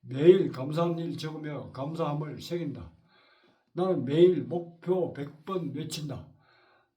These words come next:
나는 오늘 뉴스킨의 가치를 다섯 명에게 전달한다. 아자, 아자,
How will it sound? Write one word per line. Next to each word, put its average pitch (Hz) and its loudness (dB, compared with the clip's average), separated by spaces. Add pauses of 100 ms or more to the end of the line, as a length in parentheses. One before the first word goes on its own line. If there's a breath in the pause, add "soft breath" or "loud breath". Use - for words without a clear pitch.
(140)
나는 180 0
오늘 160 -4 (500 soft breath)
뉴스킨의 175 0
가치를 160 -2
다섯 175 -2
명에게 165 -4
전달한다. 156 -6
아자, - 8
아자, 240 10